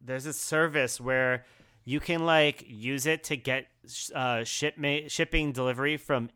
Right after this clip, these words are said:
any, like, restaurant in the country now. Uh, it's called, like, Gold, Golden something, like Gold Calf maybe or whatever.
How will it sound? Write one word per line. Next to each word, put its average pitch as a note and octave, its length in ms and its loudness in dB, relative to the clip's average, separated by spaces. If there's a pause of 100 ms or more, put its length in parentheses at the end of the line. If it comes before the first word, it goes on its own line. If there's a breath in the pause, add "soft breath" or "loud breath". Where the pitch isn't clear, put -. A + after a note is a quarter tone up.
any, B2+ 680 -2
like, A2+ 260 -6
restaurant A#2 640 -2 (140)
in A2 180 -10
the G#2+ 80 -8
country G#2+ 520 -10
now. F2 300 -12 (420 soft breath)
Uh, A#2 340 -2 (120)
it's C#3 140 -8
called, F3 220 0
like, C3 220 0
Gold, B2+ 520 -2 (100)
Golden C#3 480 -2
something, A2 460 -4
like G2 120 -10
Gold A#2 280 -4
Calf G#2+ 400 -4
maybe A2 240 -4
or F#2+ 140 -6
whatever. G#2 420 -4